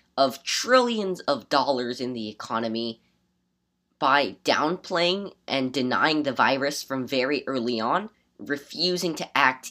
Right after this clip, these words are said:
even when given the chance, and then as the pandemic progressed, going against public health advice and messaging, basically for his own personal pride.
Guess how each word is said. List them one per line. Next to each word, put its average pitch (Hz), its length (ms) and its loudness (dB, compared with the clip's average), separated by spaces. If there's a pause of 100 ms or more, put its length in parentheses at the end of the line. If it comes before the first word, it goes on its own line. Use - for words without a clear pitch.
even 170 440 2
when 135 240 2
given 120 280 -2
the 113 80 -6
chance, 120 580 -6 (680)
and 160 160 2
then 151 160 0
as 190 240 4
the 180 100 -6
pandemic 143 600 -2
progressed, 175 640 0 (880)
going 185 440 0
against - 680 0
public 131 400 -2
health 127 340 -2
advice 110 560 -2
and 120 180 -2
messaging, 123 560 -4 (540)
basically 190 580 -4
for 160 360 0
his 160 280 -4
own 156 300 2
personal 143 480 -2
pride. 101 480 -4